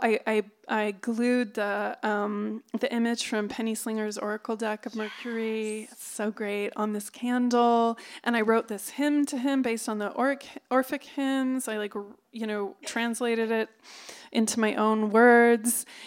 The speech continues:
Speaker 1: And I would light his incense, and I would dance around in my room, and I would chant his name, until something just broke. And I would say, "Please come guide me."
Speaker 2: Mm-hmm.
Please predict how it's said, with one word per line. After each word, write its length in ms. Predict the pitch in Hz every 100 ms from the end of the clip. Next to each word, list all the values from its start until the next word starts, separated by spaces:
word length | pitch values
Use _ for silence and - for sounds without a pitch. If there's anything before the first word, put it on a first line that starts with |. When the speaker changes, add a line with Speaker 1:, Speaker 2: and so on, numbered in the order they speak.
| -
Speaker 1:
And 220 | 247 233 214
I 60 |
would 140 | 214 214
light 260 | 220 214
his 220 | - 208 -
incense, 720 | 285 294 285 302 285 285 269 -
and 100 | 226
I 120 | 214
would 180 | 208 202
dance 400 | 240 240 277 -
around 300 | 285 247 233
in 100 | 220
my 80 | 208
room, 320 | 202 202 202
and 160 | - 220
I 60 |
would 140 | 214 208
chant 340 | - 254 254
his 240 | - 240 226
name, 680 | 214 254 285 208 226 254 285 _ _
until 640 | 247 226 - 226 220 220 - - _
something 560 | - - 233 - 220 220
just 280 | - 208 -
broke. 680 | 220 240 - 247 _ - - _ _ - - - - _
And 400 | 262 247 240 233
I 60 | 233
would 120 | 233
say, 120 | 233
"Please 280 | 226 254 240
come 200 | - 254
guide 320 | 226 208 359
me." 260 | 262 247 262
Speaker 2:
Mm-hmm. 640 | 294 _ 202 _ _ 185